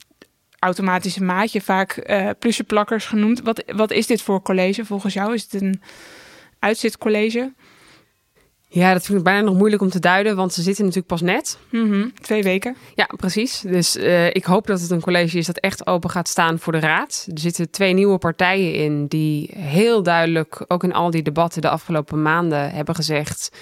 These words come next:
Speaker 2: eh, meer dualisme, meer ruimte voor de raad, eh, transparanter,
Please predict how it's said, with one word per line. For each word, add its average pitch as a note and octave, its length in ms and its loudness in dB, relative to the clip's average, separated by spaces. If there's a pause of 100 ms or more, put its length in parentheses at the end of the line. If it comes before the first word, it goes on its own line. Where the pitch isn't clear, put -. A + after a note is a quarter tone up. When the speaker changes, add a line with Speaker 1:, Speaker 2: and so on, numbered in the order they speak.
(360)
Speaker 2:
eh, C#3+ 260 -2
meer D#3+ 300 2
dualisme, D#3 640 0
meer D#3+ 260 2
ruimte D#3+ 320 0
voor D#3+ 160 -6
de D#3+ 80 -2
raad, C#3+ 560 -2
eh, D#3 160 -6
transparanter, C#3+ 1200 -2